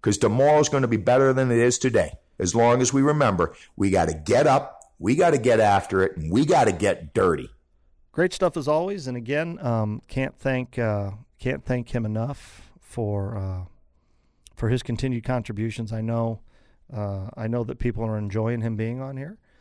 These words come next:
Speaker 2: Uh, means a lot to us, and his energy is fantastic. Uh,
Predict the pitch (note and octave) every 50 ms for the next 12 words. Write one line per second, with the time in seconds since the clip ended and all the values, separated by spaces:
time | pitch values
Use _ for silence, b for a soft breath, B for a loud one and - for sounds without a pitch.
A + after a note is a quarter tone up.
0 | _ _ _ _ _ - G#2+ G#2+ G#2+ A2+ B2 B2 - A2+ G#2+ G#2 A2+ A#2+ - -
1 | - - - A#2+ A#2 B2+ C#3+ - - - - - B2+ G#2+ G2+ A2 G#2 G2+ A2+ A2+
2 | A#2+ A#2+ G#2+ A2+ A#2+ A#2 A2+ - - - A2 G#2+ G2+ - B2 A#2+ A#2+ A2+ - -
3 | D3 - _ - - _ _ _ _ _ _ _ _ _ _ _ _ _ _ -
4 | - A#2 A2 A2+ B2 B2